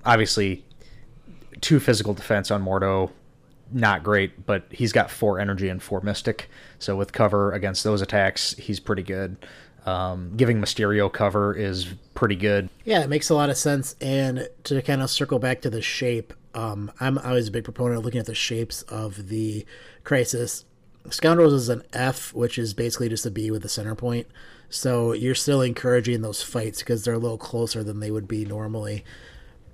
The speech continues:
Speaker 2: And the fact that the timing works out for the leadership to basically turn off that cover, I think you might catch a couple people out with that. They're gonna feel a little safer on their B. And, you know, Goblin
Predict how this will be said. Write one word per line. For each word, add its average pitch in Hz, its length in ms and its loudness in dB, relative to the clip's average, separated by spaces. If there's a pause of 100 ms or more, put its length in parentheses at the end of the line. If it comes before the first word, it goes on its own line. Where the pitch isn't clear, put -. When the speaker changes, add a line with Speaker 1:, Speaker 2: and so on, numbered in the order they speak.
(240)
Speaker 2:
And 127 160 0
the 131 60 -2
fact 139 300 2
that 120 160 2
the 120 80 -2
timing 123 340 0
works 113 240 -4
out 110 260 -4
for 107 300 -4
the 110 160 -4
leadership 113 520 -4
to 107 200 -8
basically 110 540 -4
turn 113 280 -6
off 107 280 -8
that 98 240 -10
cover, 104 440 -6 (560)
I 120 120 -4
think 165 200 2
you 170 60 0
might 156 160 4
catch 151 200 0
a - 20 -12
couple 165 120 0
people 160 300 0
out - 160 -2
with 92 80 -14
that. - 260 -14
They're 117 140 0
gonna 117 160 -2
feel 131 200 6
a 131 40 6
little 131 160 6
safer - 540 0 (580)
on 117 200 -4
their 117 200 0
B. 120 400 2 (400)
And, 117 140 -2
you 117 80 -2
know, 113 80 -2
Goblin 120 580 2